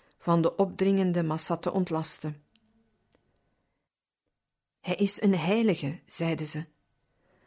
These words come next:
Een gevaarlijke bewering. Een heleboel mensen zoekt dan meteen redenen om eraan te twijfelen en er is maar een kleinigheid nodig of het wordt belachelijk.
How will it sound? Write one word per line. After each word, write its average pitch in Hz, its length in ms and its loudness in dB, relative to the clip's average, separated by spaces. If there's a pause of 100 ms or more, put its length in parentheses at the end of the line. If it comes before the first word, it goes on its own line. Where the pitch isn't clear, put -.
(160)
Een 185 180 4
gevaarlijke 180 640 0
bewering. 160 640 0 (640)
Een 156 160 0
heleboel 196 580 2
mensen 190 460 0
zoekt - 300 -4
dan 156 160 0
meteen 190 520 2
redenen 175 440 0 (380)
om 180 180 2
eraan 170 240 2
te 156 140 -4
twijfelen 160 680 -2 (540)
en 180 180 2
er - 140 -2
is - 240 -2
maar 170 240 2
een 156 120 -2
kleinigheid 208 640 2
nodig 175 500 0 (240)
of 165 120 -2
het 180 160 -4
wordt 147 180 0
belachelijk. 143 640 -4